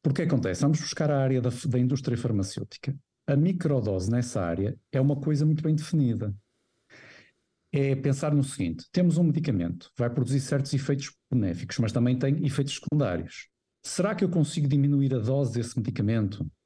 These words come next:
alcançar os mesmos benefícios, mas reduzir os efeitos secundários? Será que eu consigo fazer uma microdose?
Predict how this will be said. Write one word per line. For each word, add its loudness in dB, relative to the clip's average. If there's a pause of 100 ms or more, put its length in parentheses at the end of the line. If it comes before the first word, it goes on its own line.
(140)
alcançar 0
os 0
mesmos 4
benefícios, 0
mas 2
reduzir 0
os 0
efeitos -2
secundários? -2
Será -4
que -4
eu 2
consigo 0
fazer 0
uma 4
microdose? 0